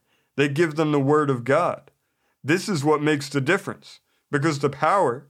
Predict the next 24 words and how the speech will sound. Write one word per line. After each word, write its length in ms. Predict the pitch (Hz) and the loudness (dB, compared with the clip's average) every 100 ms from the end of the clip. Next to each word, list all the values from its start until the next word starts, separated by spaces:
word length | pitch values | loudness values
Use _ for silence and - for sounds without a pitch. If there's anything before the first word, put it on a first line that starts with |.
| - | -4
is 180 | 139 | 0
in 120 | 147 143 | 2 2
the 60 | |
Word. 500 | 127 156 180 101 - _ _ _ _ _ _ | 2 2 2 -2 -12 _ _ _ _ _ _
A 60 | 135 | -4
great 360 | 131 160 202 165 | 2 2 2 -2
example 560 | 127 139 208 175 151 | -2 0 0 0 0
of 80 | 139 | 0
this 180 | 143 139 | 0 -2
is 120 | 131 | -4
Billy 300 | 127 143 139 | 0 2 2
Graham. 420 | 127 147 185 120 - _ _ _ _ | 0 -2 -2 -6 -14 _ _ _ _
He 160 | 170 | -2
was 260 | 214 214 - | 2 2 0
successful 680 | 147 139 170 202 - 120 | -4 0 0 0 -2 -8
because 300 | 120 135 147 | -6 -2 0
he 100 | 139 | 0
didn't 320 | 147 196 165 139 | 0 -2 -2 -6
preach 380 | 175 196 - | -6 -4 -4
religion. 520 | 127 123 160 147 110 _ _ _ _ _ | -2 0 0 -2 -8 _ _ _ _ _
He 160 | 143 | -4
just 380 | 139 143 180 - | -2 0 0 -2
preached 400 | - 151 135 - | -4 -2 -4 -8
Jesus. 600 | 139 175 151 110 - - | -4 -2 -4 -8 -16 -20